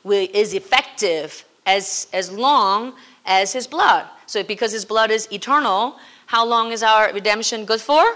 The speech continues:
Eternal, eternity. So his price was, uh, his paying of price was once for all. His redemption was once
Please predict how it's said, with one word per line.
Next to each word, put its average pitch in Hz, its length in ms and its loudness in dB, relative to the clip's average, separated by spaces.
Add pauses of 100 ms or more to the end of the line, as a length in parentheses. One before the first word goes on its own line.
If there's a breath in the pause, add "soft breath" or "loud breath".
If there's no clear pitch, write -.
(500)
Eternal, 339 640 2
eternity. 220 760 -2 (180 loud breath)
So 233 360 2 (180)
his - 540 0 (100)
price - 380 2
was, 208 240 -2 (220 loud breath)
uh, 190 100 -6
his 214 200 -2
paying 285 320 -6
of 226 120 -8
price 220 300 -2
was 190 160 -6
once 220 540 0
for 185 180 -2
all. 160 100 0
His 180 180 -8
redemption 233 420 -4
was 180 140 -8
once 180 720 0